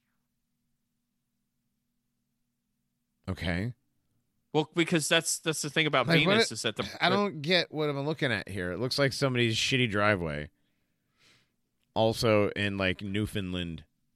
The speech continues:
Speaker 1: like, Canada, right? These are, like, the, these are, like, the sea berms up there, and, but somehow there's, like, some shitty driveway chunks in the middle of it. And this, it's, it's yellow because it's sunrise.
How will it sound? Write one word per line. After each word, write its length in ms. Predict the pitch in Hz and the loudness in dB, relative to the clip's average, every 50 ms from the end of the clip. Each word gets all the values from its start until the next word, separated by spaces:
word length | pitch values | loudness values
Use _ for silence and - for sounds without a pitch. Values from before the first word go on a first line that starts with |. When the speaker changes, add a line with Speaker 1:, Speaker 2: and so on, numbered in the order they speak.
| _ _ _ _ _ _ _ _ _ _ _ _ _ _ _ _ _ _ _ - | _ _ _ _ _ _ _ _ _ _ _ _ _ _ _ _ _ _ _ -12
Speaker 1:
like, 220 | 95 87 76 - | -12 -12 -10 -8
Canada, 500 | - 98 92 90 90 82 82 78 76 69 - _ _ _ _ _ _ - | -6 -4 -4 -4 -4 -4 -4 -6 -6 -8 -12 _ _ _ _ _ _ -12
right? 240 | 87 80 80 80 64 | -8 -6 -6 -6 -6
These 160 | 85 90 92 | -6 -6 -4
are, 60 | 95 | -4
like, 220 | 95 92 87 - - | -4 -4 -4 -4 -4
the, 360 | 95 90 87 82 80 78 73 | -4 -2 -2 -2 -4 -4 -6
these 220 | 78 90 85 87 98 | -6 -8 -6 -6 -4
are, 20 | |
like, 140 | 92 92 - | -4 -4 -4
the 80 | - 90 | -6 -8
sea 280 | - - - 107 98 | -8 -6 -4 -4 -2
berms 500 | 87 87 80 78 76 73 76 73 - - | -2 -2 -2 -4 -4 -8 -8 -10 -10 -10
up 140 | 71 78 - | -10 -10 -6
there, 260 | - 82 80 78 78 | -6 -4 -2 -2 -4
and, 160 | 78 78 73 71 | -4 -6 -8 -10
but 140 | 92 73 | -12 -10
somehow 380 | - - 101 92 90 87 85 85 | -8 -8 -8 -6 -6 -6 -6 -6
there's, 200 | 85 85 80 78 | -6 -6 -6 -6
like, 140 | 82 80 - | -8 -10 -12
some 160 | - 80 78 | -12 -14 -12
shitty 400 | - - - 98 90 87 82 76 _ _ _ _ _ _ _ _ _ _ _ _ _ _ _ _ - | -12 -12 -10 -8 -8 -8 -10 -10 _ _ _ _ _ _ _ _ _ _ _ _ _ _ _ _ -12
driveway 680 | - 101 101 95 92 92 85 85 85 80 80 80 80 80 87 | -6 -2 0 0 0 0 -2 -2 -4 -4 -4 -4 -4 -6 -8
chunks 400 | 87 - - 95 87 87 - - | -10 -10 -8 -8 -8 -10 -10 -12
in 60 | 90 87 | -10 -10
the 60 | 85 | -10
middle 220 | 87 85 82 82 | -10 -8 -8 -8
of 140 | 82 78 76 | -8 -10 -10
it. 140 | 82 78 - | -12 -12 -12
And 120 | 87 87 | -12 -10
this, 320 | 87 87 82 - - - - - | -10 -10 -10 -10 -12 -12 -14 -14
it's, 240 | 92 101 - - - _ _ _ _ - - - _ - - - - - - | -14 -12 -12 -14 -16 _ _ _ _ -20 -20 -20 _ -20 -20 -20 -18 -18 -12
it's 220 | - 175 185 151 147 | -10 -8 -8 -8 -6
yellow 420 | 170 156 165 175 185 202 214 220 208 | -4 0 2 4 4 6 6 6 6
because 320 | 202 185 - 190 165 139 | 4 4 2 0 -2 0
it's 180 | 160 131 107 - | -2 -2 -2 -4
sunrise. 880 | - - 151 147 160 151 139 120 104 92 87 80 78 78 - - - | -2 0 0 0 2 2 2 2 2 2 2 0 -2 -4 -8 -10 -14